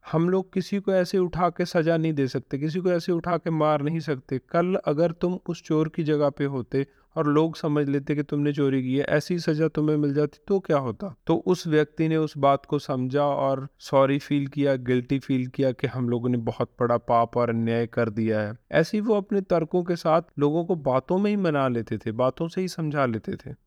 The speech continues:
आज के एपिसोड में इतना ही। नेक्स्ट एपिसोड में हम लोग इनकी जीवन के किस्सों के बारे में बात करेंगे, इनके जीवन में घटित कहानियों के बारे में बात करेंगे, जिससे कि हमें कुछ सीखने को मिलेगा। आज के एपिसोड में इतना ही।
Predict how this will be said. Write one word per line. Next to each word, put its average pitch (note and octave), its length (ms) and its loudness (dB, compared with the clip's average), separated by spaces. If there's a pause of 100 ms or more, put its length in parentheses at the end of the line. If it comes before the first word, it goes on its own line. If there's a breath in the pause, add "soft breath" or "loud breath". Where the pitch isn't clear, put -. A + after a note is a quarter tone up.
(100)
आज B2+ 240 4
के F3 120 0
एपिसोड E3+ 480 -2
में E3 160 2
इतना C3+ 260 -2
ही। D3+ 180 -2
नेक्स्ट D3+ 580 0
एपिसोड D#3 480 -2
में E3 120 -2
हम D3 220 -2
लोग D#3 300 0 (180 soft breath)
इनकी E3 640 -2 (160)
जीवन D3+ 480 0
के F3 160 -2
किस्सों - 520 -6
के D3+ 120 -2
बारे B2 300 2
में B2 200 -2
बात A#2 240 0
करेंगे, A#2+ 400 -2
इनके C#3+ 380 -2
जीवन C#3 360 0
में D3 240 0 (160)
घटित C3 440 0 (100)
कहानियों C3+ 640 0 (240)
के C3+ 100 0
बारे A#2+ 260 2
में B2 160 -2
बात A#2 220 2
करेंगे, B2 460 0
जिससे A#2+ 420 -2
कि C3 160 -2
हमें B2 300 0
कुछ - 320 -4 (120)
सीखने B2+ 560 0
को B2+ 140 -4
मिलेगा। G#2 560 0 (320)
आज A#2 220 2
के D#3 140 0
एपिसोड D3+ 460 0
में C#3+ 160 2
इतना A#2 220 -2
ही। D#3+ 280 -4